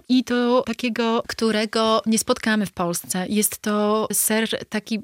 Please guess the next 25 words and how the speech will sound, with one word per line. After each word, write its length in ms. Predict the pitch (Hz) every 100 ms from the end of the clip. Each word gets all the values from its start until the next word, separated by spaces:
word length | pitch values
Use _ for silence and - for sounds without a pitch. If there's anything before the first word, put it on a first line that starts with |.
| -
powiedzmy, 320 | 214 220 208
bardziej 320 | 214 214 214
biały, 440 | 180 190 185 214 311 349 -
ale 260 | 214 220
on 200 | - 233
przypomina 840 | 233 - 220 220 220 220 208 214 220 - - - _
może 200 | 220 220
najbardziej 960 | 220 214 208 214 208 - 214 208 214 214 -
ser 260 | - 220 208
koryciński. 960 | 220 220 - 208 190 - - 196 196 -
Bardzo 400 | 226 240 - 214
smaczne, 960 | - 214 220 - - 220 226 208 208 -
też 220 | 254 277 220
różne 480 | 214 220 214 208
oczywiście 480 | 185 - 185 190 -
rodzaje. 520 | 196 180 180 175 190 -
Trunki, 680 | - 311 254 233 - 190 190 - -
w 60 |
Dagestanie 640 | 196 220 240 - 254 233 208
koniak, 680 | 220 202 175 185 - - -
obowiązkowo. 840 | 262 285 277 269 - 214 185 190 -
Bardzo 460 | 220 247 247 226 240
smaczny 840 | - 220 220 - 226 220 214 214 208
i 120 | 214
też 540 | 202 202 - - -